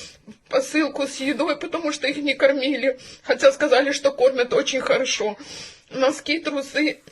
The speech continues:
двести гривен. Через два часа он сказал мне, позвонил, что его отправляют уже на Житомир. Ехали в каком-то непонятном транспорте.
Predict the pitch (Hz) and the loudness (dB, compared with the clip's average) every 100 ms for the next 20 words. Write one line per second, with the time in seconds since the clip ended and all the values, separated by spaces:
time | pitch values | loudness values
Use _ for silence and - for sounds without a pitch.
0 | - 254 240 247 269 - 240 247 254 226 | -8 -4 -2 0 -2 -4 -4 -2 -2 -2
1 | 214 - _ _ _ _ - - - - | -4 -6 _ _ _ _ -20 -20 -20 -20
2 | - - - _ - _ - 214 226 180 | -20 -20 -20 _ -20 _ -8 -4 -2 -2
3 | - 226 196 214 214 - - 240 - - | -2 -2 0 0 0 -2 -2 -4 -6 -16
4 | - - 269 247 262 226 220 233 240 - | -14 -2 -2 4 4 4 2 0 -2 -2
5 | 247 233 247 262 277 - 247 240 - 190 | -2 0 0 0 -2 -2 2 2 2 0
6 | 220 262 262 240 226 240 233 247 240 226 | 4 2 2 0 0 0 0 -2 0 -2
7 | 196 214 - - - - - 285 311 330 | -2 -6 -8 -18 -18 -14 -2 0 2 0
8 | 294 - 294 254 269 269 269 - - 285 | -2 -2 -2 -2 0 -4 -4 -12 -10 -6
9 | 302 277 277 269 269 262 240 254 262 - | 0 0 2 2 0 -2 0 0 -2 -4
10 | 277 - 269 233 | -6 -2 -2 -2